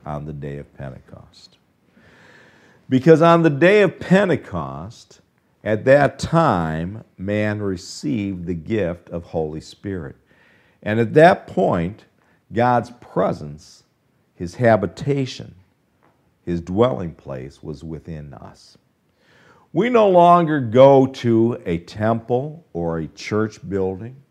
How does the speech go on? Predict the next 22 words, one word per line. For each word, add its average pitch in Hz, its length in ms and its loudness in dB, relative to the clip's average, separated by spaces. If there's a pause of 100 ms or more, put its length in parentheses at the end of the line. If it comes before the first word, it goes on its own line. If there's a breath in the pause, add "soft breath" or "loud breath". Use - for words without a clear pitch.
(460 soft breath)
or 85 120 -8
some 101 260 -6
cathedral, 92 760 -8
no 95 100 -10
matter 87 320 -6
how 95 240 -2
grand. 123 800 -10 (560 soft breath)
We 127 140 2
don't 151 260 4
go 147 260 2
to 220 80 -4
those 98 280 0
places 117 560 -2
to - 120 -8
seek 113 440 -14
God's 90 320 -4
presence 87 500 -8
because 107 460 -10
we 110 180 -6
don't 107 280 -6
have 120 440 -8
to. - 180 -20